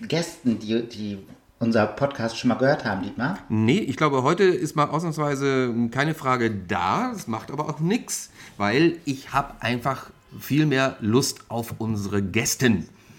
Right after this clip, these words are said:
Speaker 1: Ich kann mir auch vorstellen, woran das liegt. Die haben sich beim letzten Mal wahrscheinlich unsere Weine alle gekauft und liegen noch unterm Tisch. <laughs> Aber wenn es Fragen geben sollte, schreibt uns an info at A S K Berlin punkt D E oder?
Speaker 2: Oder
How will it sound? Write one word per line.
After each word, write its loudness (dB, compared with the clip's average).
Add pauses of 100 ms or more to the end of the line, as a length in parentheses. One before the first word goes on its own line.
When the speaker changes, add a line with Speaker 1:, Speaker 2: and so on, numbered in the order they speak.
(320)
Speaker 1:
Ich -4
kann 2
mir 6
auch -4
vorstellen, 0
woran -2
das 0
liegt. -6
Die -6
haben 2
sich -4
beim 0
letzten -4
Mal 2
wahrscheinlich -2
unsere -4
Weine -4
alle 0
gekauft -6
und -2
liegen 2
noch 2
unterm 2
Tisch. 0 (580)
<laughs> -10
Aber 8
wenn 8
es 4
Fragen 4
geben 6
sollte, 8
schreibt 2
uns 0
an 4
info 4 (100)
at 0 (180)
A 2
S -2
K 4 (400)
Berlin 2
punkt -2
D 2
E 0
oder? -2
Speaker 2:
Oder 6